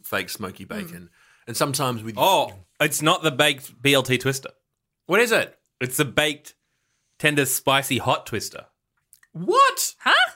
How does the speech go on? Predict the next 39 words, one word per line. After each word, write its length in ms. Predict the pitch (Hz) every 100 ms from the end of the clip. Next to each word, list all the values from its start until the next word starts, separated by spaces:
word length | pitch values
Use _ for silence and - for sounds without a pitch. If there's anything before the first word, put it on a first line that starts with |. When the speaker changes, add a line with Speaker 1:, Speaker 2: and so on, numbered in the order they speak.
| _ _
Speaker 1:
This 160 | 220 262
is 80 | 247
a 80 |
spicy 540 | 202 - 185 202 226 165
hot? 440 | 135 202 539 - -
Speaker 2:
It 120 | 277
does 160 | 330 330
have 160 | 330
a 60 | 262
bit 140 | 247
of 100 | 220 -
kick 200 | 269 -
to 100 | 202
it. 60 | 196
Speaker 3:
It's 80 |
got 120 | - 147
a 40 |
kick 260 | 147 196 202
to 120 | 160
it 100 | 110
'cause 120 | 135
the 120 | 131
ingredients 440 | 147 151 165 165 147
are 40 |
the 80 | 135
same. 260 | 131 156 127
The 100 | 120
crunchy 360 | 151 151 151
onions 380 | 151 156 139 131
are 180 | - 127
only 220 | 143 147
in 80 | 135
the 60 | 127
baked, 340 | 117 147 147
tender, 260 | 139 135 135
spicy, 400 | - 135 135 131
hot 160 | 131
twister. 480 | - 135 139 - 80 - -
Speaker 2:
Okay. 360 | 226 208 160